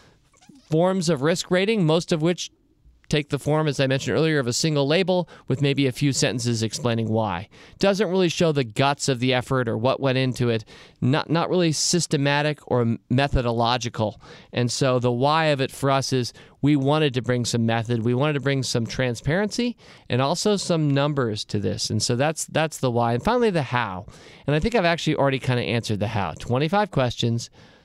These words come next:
same question of every company. Yes equals safe, no equals risky.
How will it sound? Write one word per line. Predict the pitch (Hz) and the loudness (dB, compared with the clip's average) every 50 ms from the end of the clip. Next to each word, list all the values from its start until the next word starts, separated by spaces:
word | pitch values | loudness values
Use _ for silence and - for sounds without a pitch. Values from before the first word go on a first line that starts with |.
| _ _ | _ _
same | - - - - 123 139 151 | -8 -2 0 0 0 0 0
question | - 170 175 170 - - 151 | 0 0 -2 -2 -2 -2 -2
of | 147 135 | 0 0
every | 143 151 185 196 | 0 0 -2 -2
company. | - 139 127 110 - 107 110 110 110 113 - - - - - _ _ _ - | 0 0 0 0 0 0 0 0 -2 -4 -6 -10 -20 -20 -20 _ _ _ -2
Yes | 113 117 127 143 170 - - - - - - - | 0 2 2 2 0 -2 -4 -6 -8 -8 -6 -4
equals | 139 123 - - 127 123 113 - | -4 -2 0 0 0 0 0 -2
safe, | - 196 196 196 190 180 - - - - | 0 0 2 0 0 -2 -6 -16 -8 -2
no | 113 117 123 127 127 127 123 | 0 2 2 2 2 0 0
equals | - - 110 - 113 110 101 107 | -2 -4 -2 -2 -2 -2 -2 0
risky. | 131 147 147 - - 143 143 135 131 127 | 0 -2 -2 -2 -2 -2 -2 -2 -2 -6